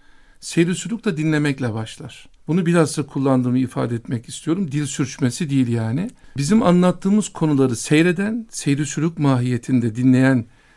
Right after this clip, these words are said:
dinleyicilerimize merhamet konusunu hep hatırlatalım.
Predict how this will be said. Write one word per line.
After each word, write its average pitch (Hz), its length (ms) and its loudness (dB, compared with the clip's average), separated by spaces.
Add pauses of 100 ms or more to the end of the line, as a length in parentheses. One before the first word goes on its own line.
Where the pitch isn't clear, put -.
(120)
dinleyicilerimize 139 960 2 (440)
merhamet 180 460 4
konusunu 185 460 0
hep 220 180 0
hatırlatalım. 160 720 0